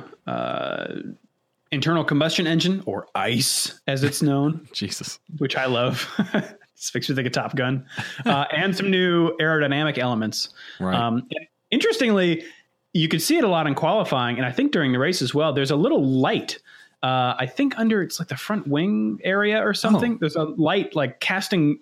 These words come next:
Speaker 1: light onto the ground.
Speaker 2: Really?
Speaker 1: Uh, and the commentators were saying that that measures ride height for the car.
Speaker 2: Ah, so it's like a laser or something. They're, they're,
Speaker 1: Yeah.
Speaker 2: they're judging it.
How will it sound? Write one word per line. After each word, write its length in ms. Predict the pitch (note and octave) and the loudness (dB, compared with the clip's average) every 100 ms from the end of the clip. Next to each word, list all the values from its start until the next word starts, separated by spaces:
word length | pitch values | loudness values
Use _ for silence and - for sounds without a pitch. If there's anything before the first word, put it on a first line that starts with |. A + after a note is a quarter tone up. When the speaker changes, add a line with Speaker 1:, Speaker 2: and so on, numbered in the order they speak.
| _ - | _ -4
Speaker 1:
light 320 | C3+ D3+ F3 | 0 2 0
onto 300 | D#3 E3 F3 | 0 2 2
the 100 | D3 | 0
ground. 580 | C3+ A#2+ B2 G3 C#4+ D4 - - - | 0 0 2 2 2 0 -8 -20 -4
Speaker 2:
Really? 200 | A#3 G#3+ | 0 2
Speaker 1:
Uh, 220 | C3+ C3 C3 | 2 2 0
and 140 | C3+ | -2
the 40 | C3+ | -2
commentators 580 | F3 F#3 F3+ E3+ D#3 D3 | 0 0 2 2 2 0
were 80 | |
saying 240 | C3 D#3 C#3 | 0 2 2
that 140 | B2 | 0
that 300 | D3 D3+ - | -2 -2 -2
measures 520 | D3 D#3 F3 F3+ C#3+ C3+ | 0 2 4 4 2 0
ride 480 | G2+ A#2+ D3 F#3 | 0 0 2 2
height 480 | D#3 - G#2 - - - _ | 0 -2 -4 -6 -14 -20 _
for 100 | - | -2
the 60 | A2+ | 0
car. 80 | A2 | 0
Speaker 2:
Ah, 480 | G#2+ G2+ F#2+ F2 - - | 0 0 0 -4 -10 -12
so 100 | G2+ | -8
it's 80 | |
like 80 | G2 | -2
a 40 | G#2+ | 0
laser 420 | G#2+ A2 G2+ F#2+ | 0 0 0 0
or 40 | |
something. 380 | F2 G2 F#2 E2 | -2 -2 -4 -4
They're, 140 | G2+ F2+ | -4 -4
they're, 300 | F#2 F2+ F2 | -4 -4 0
Speaker 1:
Yeah. 320 | C#3 E3+ G#2 | 0 0 0
Speaker 2:
they're 140 | G2 F2+ | -2 -4
judging 380 | G2+ F#2+ G2 | -2 -2 -2
it. 220 | E2+ - | -4 -8